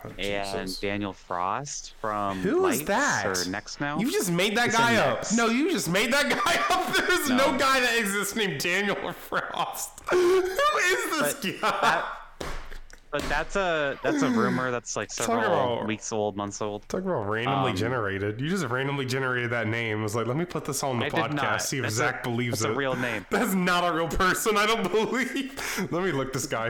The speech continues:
Speaker 1: up. <laughs> I really don't believe
Speaker 2: It's, it's Daniel. It's Daniel with an A instead of an E.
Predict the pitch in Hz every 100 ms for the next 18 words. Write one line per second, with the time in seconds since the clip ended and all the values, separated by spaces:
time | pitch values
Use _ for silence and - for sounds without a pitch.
0 | 151 196 233 196 202 - - - - 240
1 | 233 - - 185 - 135 143 208 170 143
2 | 120 110 135 143 160 185 196 208 226 -
3 | - 127 - 110 120 123 151 170 160 156
4 | 127 - 107 107 123 131 131 - 131 117
5 | 110 95 98 90 85